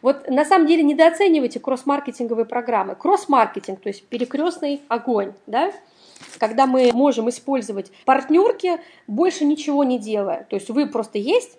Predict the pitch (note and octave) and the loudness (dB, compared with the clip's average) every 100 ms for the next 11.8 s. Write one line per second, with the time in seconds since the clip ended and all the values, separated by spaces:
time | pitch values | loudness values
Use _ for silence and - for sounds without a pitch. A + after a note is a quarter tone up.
0 | _ - B3 G#3+ - - A#3+ G#3 - A3 | _ -6 -2 -2 -2 -2 2 2 0 0
1 | D4 G4+ - - - - - F#4 C4 E4 | 4 2 0 -14 -20 -12 0 2 4 4
2 | D#4+ - A#3+ D4+ C4+ B3+ B3 - A3+ G3 | 2 -2 -2 -2 -4 -4 -6 -4 -2 -2
3 | - - - _ _ _ _ _ _ _ | -4 -16 -16 _ _ _ _ _ _ _
4 | _ - C#4 D#4 C4+ B3+ B3+ A#3+ A#3 - | _ 2 2 2 0 -2 -2 -4 -4 -6
5 | A#3 - G#4+ - F4+ F4+ _ _ _ A#3+ | -4 0 0 0 -6 -6 _ _ _ 0
6 | A#3 B3 C4 G3+ G3 G3+ G3+ A#3 F4 G#4+ | 0 2 0 0 -4 -4 0 2 4 4
7 | F#4 F4 D4+ C#4+ _ _ _ - B3 A#3+ | 0 0 -4 -4 _ _ _ -2 -2 0
8 | B3+ A#3+ G3+ G3 - G#3+ G3+ A#3+ A3+ A#3 | 2 2 0 -6 -8 -8 -6 -6 -4 0
9 | G#3+ G#3 B3 B3+ F4 F#4 D4 B3 - - | 0 -2 -6 -4 -2 0 -2 -4 -16 -10
10 | C4 E4+ D#4 D4+ C#4 C4+ A#3+ A3 A3 C4+ | 0 4 4 4 2 2 0 0 2 2
11 | F4 F4 - A#3+ G3+ G3 F#3 E3+ | 2 0 -2 -2 0 2 0 -2